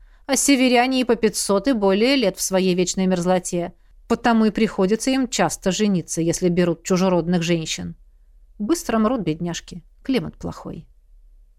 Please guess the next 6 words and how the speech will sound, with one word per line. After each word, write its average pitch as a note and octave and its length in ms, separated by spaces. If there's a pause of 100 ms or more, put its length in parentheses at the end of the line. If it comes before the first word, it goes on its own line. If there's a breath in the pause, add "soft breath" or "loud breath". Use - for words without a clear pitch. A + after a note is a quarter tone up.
(600)
Матушка G#3 460
ещё G3+ 260
сильнее G3 460
побледнела, G3 720
отвернулась, G#3 640
прошептав: F#3+ 720